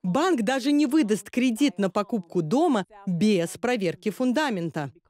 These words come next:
потому что они осознают, каким бы красивым ни было строение,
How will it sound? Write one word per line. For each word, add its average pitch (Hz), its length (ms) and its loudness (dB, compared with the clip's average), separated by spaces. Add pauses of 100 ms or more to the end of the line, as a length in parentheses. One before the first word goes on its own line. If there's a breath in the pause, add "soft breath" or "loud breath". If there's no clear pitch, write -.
(160)
потому 294 320 0
что 311 200 -2
они 311 260 2
осознают, 294 760 0 (220)
каким 311 360 0
бы 381 100 2
красивым 339 640 0
ни 294 80 0
было 254 240 0
строение, 196 840 0